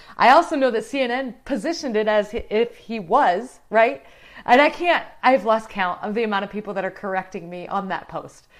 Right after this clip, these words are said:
They're like, "It's not actual horse paste. It's for human consumption."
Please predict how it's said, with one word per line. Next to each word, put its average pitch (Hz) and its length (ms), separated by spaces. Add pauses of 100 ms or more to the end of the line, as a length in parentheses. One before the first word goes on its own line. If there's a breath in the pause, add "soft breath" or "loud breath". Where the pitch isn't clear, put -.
(260 soft breath)
They're 226 160
like, 220 240
"It's 214 180
not 214 160
actual 190 400
horse 180 220
paste. 180 240 (240 soft breath)
It's 214 160
for 208 160
human 196 320
consumption." - 640